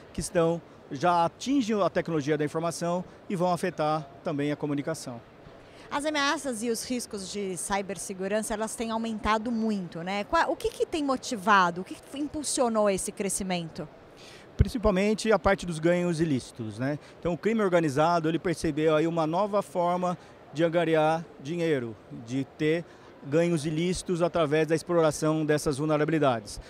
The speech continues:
Speaker 1: Seja através de fraudes, seja através da extorsão. A gente teve muito casos no ano passado de ataques de ransomwares, né, que são o sequestro de dados, onde os dados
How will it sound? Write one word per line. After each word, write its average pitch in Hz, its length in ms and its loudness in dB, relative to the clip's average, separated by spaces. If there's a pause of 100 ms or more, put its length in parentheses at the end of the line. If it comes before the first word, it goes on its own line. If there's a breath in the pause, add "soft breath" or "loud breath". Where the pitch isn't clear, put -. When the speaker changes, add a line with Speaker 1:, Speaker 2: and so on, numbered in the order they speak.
Speaker 1:
Seja 196 320 4
através 151 720 4
de 143 100 -2
fraudes, 151 720 0 (160 loud breath)
seja 165 220 0
através 151 480 4
da 151 100 4
extorsão. 156 560 0
A - 20 0
gente 147 140 0
teve 151 240 0
muito 170 260 -4
casos 147 440 -4
no 147 100 -4
ano 143 140 -2
passado 143 640 -4 (600 loud breath)
de 143 360 -2
ataques 160 420 -4
de 143 120 -6
ransomwares, 143 600 -8
né, 147 160 -8
que - 80 -20
são 143 200 -10
o 135 40 -10
sequestro 156 580 -6
de 139 120 -10
dados, 139 440 -6
onde 143 220 -10
os 127 100 -12
dados 147 460 -8